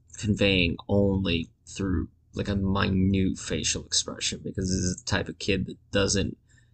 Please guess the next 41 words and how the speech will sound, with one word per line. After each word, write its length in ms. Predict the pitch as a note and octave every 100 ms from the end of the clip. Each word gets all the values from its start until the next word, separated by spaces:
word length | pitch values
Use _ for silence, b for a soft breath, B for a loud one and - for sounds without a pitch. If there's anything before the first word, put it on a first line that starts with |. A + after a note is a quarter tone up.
| _
you 100 | -
know, 100 | A#1+ - _ -
wear 300 | G#2 A2 G2
his 120 | -
heart 280 | G2 G2+ G2+
on 120 | G2
his 140 | -
sleeve 420 | - F#2+ F#2+ F2+ -
usually. 680 | B1 A1+ - A#1 A1+ A#1 - _ _ _ _ _
But 360 | - E2 A#1 -
man, 320 | E2+ D2 C2
you'll 180 | D#2 D2+
see 540 | - - - G2 D2+
it 240 | - - -
whenever 300 | - E2+ C2+
he's 180 | B1 -
disappointed 760 | G2+ - - F#2+ D#2+ C2+ A1 -
or 140 | D2
whenever 460 | C#2+ D2 D#2 D2 C#2+
he's 260 | - D#2+
smiling. 580 | - - D#2 D2+ C#2+ B1+
He 260 | - F#2+ G2
just 220 | - D#2 - - _ _
beams. 580 | G#2+ G2 F#2 D#2 C#2 -
Like, 120 | D2
watching 520 | - - F#2+ - D3 A#2+
this 160 | G#2
kid 480 | - - F#2 D#2+ - B B B B _ _
openly 680 | A2+ A2+ C3 A2 G2 D2+ -
grin 720 | - D#2 C#2 F2 G2 D#2 G#1+ G1+ - _ _ _
for 120 | -
the 80 | F2
first 420 | - D2 B1+ -
time. 300 | - - G1+
I 80 | -
think 180 | G#2 E3+
it's 200 | D#3+ -
one 140 | G#2
of 60 | G2+
those 240 | G2 -
scenes 380 | - F2 F2 E2+